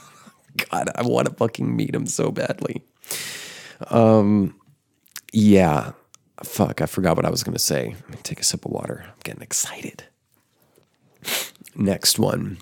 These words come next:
This is from, um, Death Cat for Cuddy. "Mister Cage, you have been one of my favorite actors for my entire life.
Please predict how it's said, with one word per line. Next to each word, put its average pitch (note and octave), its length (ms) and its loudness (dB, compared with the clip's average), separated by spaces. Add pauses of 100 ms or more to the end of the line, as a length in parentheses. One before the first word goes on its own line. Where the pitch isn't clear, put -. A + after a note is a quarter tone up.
This A2+ 340 2
is A2+ 180 2
from, G2 580 2 (160)
um, F#2 360 -2 (640)
Death A2 340 4
Cat A#2 400 0
for - 300 -2
Cuddy. B2 520 2 (880)
"Mister C3 440 4
Cage, D#2 640 -2 (400)
you B2+ 280 8
have B2 280 4
been F#2 320 4
one G2+ 120 6
of G2+ 120 4
my F2 200 2
favorite G2 420 4
actors E2+ 640 0
for - 160 -2
my D#2+ 220 0
entire E2 540 0
life. C2 460 -8